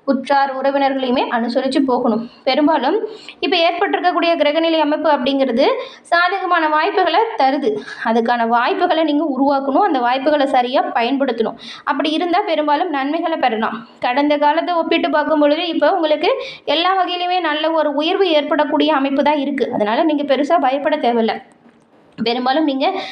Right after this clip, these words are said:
கோபத்தை தவிர்த்துடுங்க. விட்டு கொடுத்து அனுசரிச்சு போங்க. யாருக்கிட்டையும் தேவையில்லாம எந்த ஒரு விஷயத்துக்காகவும் வம்பு வழக்கோ வீண் விவாதமோ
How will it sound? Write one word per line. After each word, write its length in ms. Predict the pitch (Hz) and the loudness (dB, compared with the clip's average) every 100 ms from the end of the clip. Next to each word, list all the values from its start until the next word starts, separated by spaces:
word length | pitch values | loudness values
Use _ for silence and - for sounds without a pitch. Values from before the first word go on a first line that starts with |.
| - | -4
கோபத்தை 420 | 294 311 330 349 | 0 2 2 0
தவிர்த்துடுங்க. 720 | 302 285 294 277 254 262 403 | 2 2 0 0 0 2 0
விட்டு 280 | 302 - 330 | 0 -2 -2
கொடுத்து 280 | 330 302 302 | 0 0 2
அனுசரிச்சு 500 | 285 302 294 285 269 | 2 2 0 2 0
போங்க. 300 | 269 254 427 | 0 0 0
யாருக்கிட்டையும் 580 | 294 269 294 302 285 381 302 | 2 0 -2 -2 0 0 2
தேவையில்லாம 640 | 277 311 277 269 285 285 466 494 - - | 2 2 0 0 0 0 -2 -4 -10 -6
எந்த 340 | 285 302 370 403 | -2 0 0 0
ஒரு 140 | 349 320 | 0 -4
விஷயத்துக்காகவும் 720 | 339 349 349 311 294 392 440 - - | -6 -2 0 2 2 0 -4 -8 -2
வம்பு 440 | 269 269 285 294 277 | 0 2 2 2 0
வழக்கோ 500 | 277 277 277 269 226 | 0 2 2 2 0
வீண் 300 | 269 392 311 | 0 0 0
விவாதமோ 540 | 269 285 294 269 277 | 0 0 0 0 -2